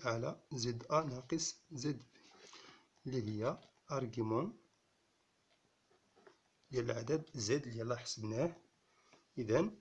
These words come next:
الزاوية بي آ بي سي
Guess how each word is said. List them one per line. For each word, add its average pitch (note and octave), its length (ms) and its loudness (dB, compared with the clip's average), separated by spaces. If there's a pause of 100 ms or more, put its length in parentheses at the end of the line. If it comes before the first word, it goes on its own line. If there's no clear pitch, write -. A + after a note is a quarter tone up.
الزاوية B2 720 4 (580)
بي A2+ 280 -2
آ B2 320 -6 (1600)
بي A2+ 180 0
سي - 440 2